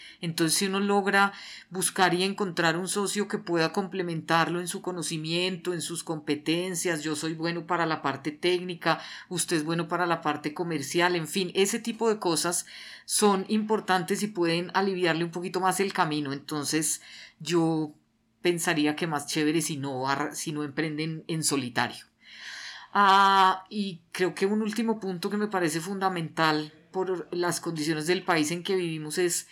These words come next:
no escoja el camino fácil y el camino rápido de la saltarse la ley, eh, hacer trampas en determinadas cosas.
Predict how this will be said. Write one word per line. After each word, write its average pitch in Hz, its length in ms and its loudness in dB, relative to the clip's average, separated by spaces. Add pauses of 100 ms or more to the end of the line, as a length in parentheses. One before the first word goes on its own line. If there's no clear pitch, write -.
(480)
no 196 180 0
escoja 208 400 2
el 214 140 2
camino 190 340 0
fácil 202 480 2
y 208 80 -2
el 208 140 0
camino 175 360 -2
rápido 202 720 2
de 175 200 0
la 143 420 0 (920)
saltarse 151 580 -2
la 170 140 0
ley, 156 720 2
eh, 143 280 -4
hacer 143 440 -4
trampas 165 580 0
en 165 120 -6
determinadas 143 720 -4
cosas. 165 600 -4